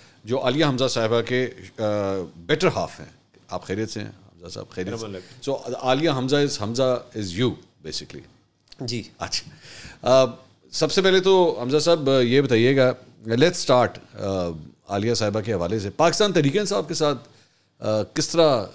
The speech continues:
Speaker 1: ये सिलसिला शुरू हुआ? And I believe कि आप शायद पॉलिटिक्स में इतना एक्टिव नहीं है, सिर्फ
Speaker 2: नहीं,
Speaker 1: आलिया
Speaker 2: मैं
Speaker 1: साहिबा।
Speaker 2: पॉलिटिक्स में इतना नहीं एक्टिव थी, बिल-, पॉलिटिक्स से मेरा कोई ताल्लुक ही नहीं है।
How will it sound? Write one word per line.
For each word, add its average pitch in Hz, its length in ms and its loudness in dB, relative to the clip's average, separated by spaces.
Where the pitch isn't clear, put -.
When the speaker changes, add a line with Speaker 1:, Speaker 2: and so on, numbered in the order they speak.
Speaker 1:
ये 117 160 -2
सिलसिला 113 440 -4
शुरू 120 300 0
हुआ? 101 220 0
And 139 120 2
I 170 120 6
believe 185 280 4
कि 185 100 -2
आप 143 400 4
शायद 147 260 2
पॉलिटिक्स 139 420 0
में 147 80 0
इतना 131 180 0
एक्टिव 127 220 -2
नहीं 143 180 2
है, 104 80 0
सिर्फ 131 160 0
Speaker 2:
नहीं, 123 120 2
Speaker 1:
आलिया 131 140 0
Speaker 2:
मैं 143 220 0
Speaker 1:
साहिबा। 135 260 -8
Speaker 2:
पॉलिटिक्स 143 400 -6
में 147 100 -2
इतना 147 200 -6
नहीं 156 140 -2
एक्टिव 139 320 -4
थी, 156 80 -4
बिल-, 139 340 -8
पॉलिटिक्स 131 400 -4
से 151 60 -6
मेरा 127 180 -2
कोई 127 140 -8
ताल्लुक 110 260 -4
ही 113 60 -4
नहीं 92 140 -10
है। 85 140 -20